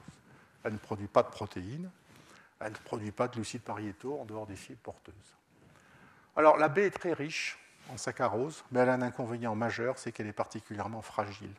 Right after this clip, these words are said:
Donc, une baie qui est récoltée doit être traitée dans la journée et mise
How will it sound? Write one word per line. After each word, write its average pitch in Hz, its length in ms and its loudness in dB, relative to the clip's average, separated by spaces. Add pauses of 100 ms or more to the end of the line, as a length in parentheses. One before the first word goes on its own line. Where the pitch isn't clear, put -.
(140)
Donc, 113 280 -6
une 107 160 -4
baie 123 260 2
qui - 160 -8
est - 20 0
récoltée 101 580 -6 (640)
doit 107 160 0
être 107 100 -4
traitée - 340 -4
dans 107 140 -2
la 110 120 -2
journée 110 500 -6 (120)
et 104 80 -6
mise 113 640 -4